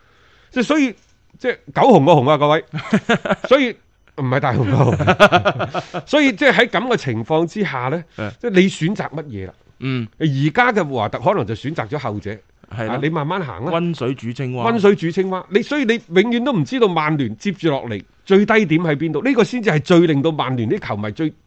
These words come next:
Speaker 1: 最焦先啦。
Speaker 2: 係。
Speaker 1: 最覺得即係唔可以忍受嘅就係，你講畀我，我可以忍受曼聯，即係個成績嘅下滑，
Speaker 2: 嗯。
Speaker 1: 但你是否可以講畀我聽，
Speaker 2: 去到邊度先係頭？
Speaker 1: 去到邊一個地步，
Speaker 2: 啊。
Speaker 1: 去到何年何月先至係頭？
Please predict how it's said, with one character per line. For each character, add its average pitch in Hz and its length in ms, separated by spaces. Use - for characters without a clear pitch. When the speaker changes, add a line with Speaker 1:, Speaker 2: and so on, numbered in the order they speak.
Speaker 1:
最 220 160
焦 202 260
先 196 260
啦。 165 100
Speaker 2:
係。 120 280
Speaker 1:
最 226 180
覺 214 140
得 254 180
即 247 100
係 208 80
唔 127 160
可 220 60
以 202 40
忍 165 200
受 151 140
嘅 127 100
就 135 120
係， - 20
你 202 100
講 196 240
畀 214 240
我， 185 120
我 180 260
可 277 40
以 220 140
忍 180 200
受 190 140
曼 139 320
聯， 107 200
即 262 100
係 185 140
個 196 140
成 135 260
績 240 120
嘅 185 100
下 135 160
滑， 139 160
Speaker 2:
嗯。 120 200
Speaker 1:
但 208 120
你 240 160
是 208 380
否 233 220
可 233 120
以 226 80
講 143 280
畀 240 80
我 196 100
聽， 214 240
Speaker 2:
去 196 100
到 190 140
邊 240 240
度 147 240
先 247 120
係 175 140
頭？ 147 120
Speaker 1:
去 143 40
到 143 60
邊 - 20
一 - 40
個 226 100
地 185 240
步， 170 260
Speaker 2:
啊。 156 120
Speaker 1:
去 226 60
到 233 80
何 147 340
年 139 180
何 127 180
月 156 100
先 220 180
至 190 100
係 127 60
頭？ 73 200